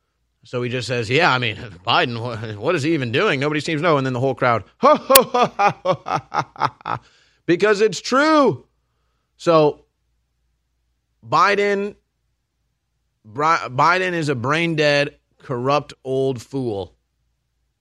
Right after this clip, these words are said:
A corrupt old politician, a brain dead, mentally incapacitated, diaper wearing, corrupt old criminal politician fool. And everybody knows it.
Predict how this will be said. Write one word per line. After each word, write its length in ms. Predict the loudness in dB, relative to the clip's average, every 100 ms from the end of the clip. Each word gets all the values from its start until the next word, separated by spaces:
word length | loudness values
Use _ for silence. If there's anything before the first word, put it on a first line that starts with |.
| _ _ _ _ _ _ -20
A 100 | -20
corrupt 400 | -8 -4 -2 0
old 240 | -2 -2
politician, 680 | -2 0 -2 -4 -4 -6 -10
a 60 |
brain 440 | -12 -10 -6 -4 -2
dead, 400 | 0 0 -2 -6 _ _ _ _ _ _
mentally 560 | -6 -4 -4 -2 -2 -2
incapacitated, 1200 | -4 -6 -6 -4 -2 -4 -8 -6 -4 -4 -6 -10 _ _ _ _ _
diaper 460 | -4 -2 0 -2 -4
wearing, 460 | -4 0 0 0 -8
corrupt 480 | -10 -4 -4 -4 -8
old 340 | -6 -4 -4 -8
criminal 500 | -10 -8 -6 -6 -6
politician 720 | -4 -4 -4 -4 -4 -6 -8
fool. 460 | -6 -4 -4 -6 _ _ _ _ _ _ _ _ _
And 180 | -12 -12 -6
everybody 640 | -4 -4 -6 -4 -4 -4
knows 300 | -6 -8
it. 80 | -12